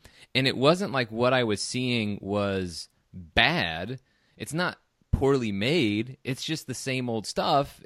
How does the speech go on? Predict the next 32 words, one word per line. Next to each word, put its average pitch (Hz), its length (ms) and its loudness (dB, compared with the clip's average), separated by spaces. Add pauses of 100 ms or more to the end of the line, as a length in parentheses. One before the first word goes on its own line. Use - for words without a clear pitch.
and 127 120 -2
it 127 80 -4
doesn't 127 340 -2
look 127 220 -4
exciting. 107 720 -4 (600)
It 120 120 -2
hasn't 156 260 0
even, 123 360 -2
it 117 120 -4
really 208 220 0
hasn't 120 200 0
even 110 160 -2
been 95 120 -2
dressed 107 420 -2
up 151 260 -2
all 95 160 -2
that 95 200 -2
well. 95 140 -2 (120)
We 131 100 -2
just 147 180 -6
have 139 120 -2
different 117 300 -2
actors. 69 560 -6
That's 147 260 0
it. 92 320 -8 (380)
That's 135 260 2
the 123 200 -2
only 120 260 -2
difference 107 400 -4
between 98 400 -8
this 95 360 -4
and 90 440 -6